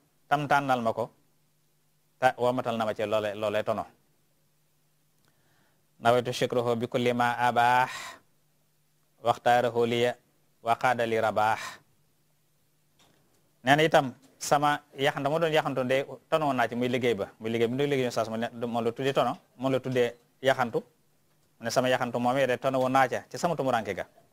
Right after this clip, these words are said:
Waaye maa ngi sant sama borom nag fii ci sama suuf gannaaw bu ma defee la mu, la mu doon wut lépp.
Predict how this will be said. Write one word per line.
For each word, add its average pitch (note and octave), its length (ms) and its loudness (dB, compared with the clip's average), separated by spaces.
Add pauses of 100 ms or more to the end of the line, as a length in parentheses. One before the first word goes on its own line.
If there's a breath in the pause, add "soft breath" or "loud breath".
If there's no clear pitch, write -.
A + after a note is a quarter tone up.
(600)
Waaye B2 120 6
maa B2 160 2
ngi B2 80 -4
sant C3 240 -2
sama A#2+ 200 0
borom A2+ 280 2
nag G#2+ 100 0 (760)
fii A#2+ 180 -2
ci A#2+ 80 -8
sama G#2+ 160 -2
suuf G#2 160 -10
gannaaw G#2 240 -4
bu G2+ 80 -12
ma G2+ 80 -2
defee G2 200 -6
la G2 100 -6
mu, G2 140 -10
la G#2 80 -10
mu G2+ 60 -12
doon G2 140 -8
wut F#2+ 120 -8
lépp. F#2+ 160 -6